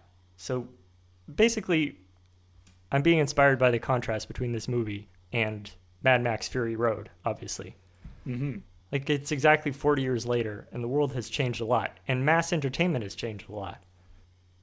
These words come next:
Speaker 1: Like, the, the people who made this movie could not imagine a woman taking, like, a, a proactive role in her own safety, essentially. Joanna Russ writes about this, and she writes about how women are, like, scapegoated as the,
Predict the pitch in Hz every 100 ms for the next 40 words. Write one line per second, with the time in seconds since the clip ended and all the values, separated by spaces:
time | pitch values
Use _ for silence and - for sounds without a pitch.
0 | _ _ _ _ _ _ 127 135 - 151
1 | 147 143 196 190 170 147 139 160 131 -
2 | 151 156 143 135 143 131 113 - - 123
3 | 135 123 135 127 117 113 117 - _ _
4 | _ 120 - 135 123 123 120 110 127 -
5 | - - _ _ _ _ _ _ _ 120
6 | 113 117 117 110 101 - 131 135 - -
7 | - 107 98 104 95 - _ _ _ _
8 | 160 160 170 147 147 - 139 151 117 101
9 | - 107 - - _ - - - - -
10 | - - 120 113 131 135 139 131 123 -
11 | 127 123 127 123 117 110 - - 135 127
12 | 123 113 104 98 - 123 113 120